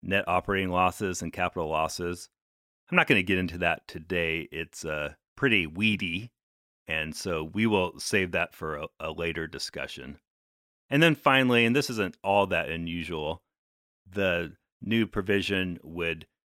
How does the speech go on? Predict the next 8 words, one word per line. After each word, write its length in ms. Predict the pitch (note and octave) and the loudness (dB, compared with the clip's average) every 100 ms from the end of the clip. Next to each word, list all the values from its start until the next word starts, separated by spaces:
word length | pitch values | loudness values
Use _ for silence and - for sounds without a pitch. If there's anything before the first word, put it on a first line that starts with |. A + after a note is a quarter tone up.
| _ _ - | _ _ -10
impose 460 | F#2+ A2 G2 F2 | -2 2 2 0
joint 420 | F2 A2 G#2 G#2+ | -2 0 2 0
and 100 | F#2+ | -2
several 380 | - G2 F#2 F2 | 0 0 0 0
liability 640 | F2 F2 D#2 E2 E2+ F2+ F2+ | 2 2 0 -2 -2 -4 -6
for 160 | F2 | -10
group 300 | - F2 - | -8 -8 -8
taxes 680 | - D#2 - F#2+ F#2 F#2+ | -4 -4 -4 -6 -6 -6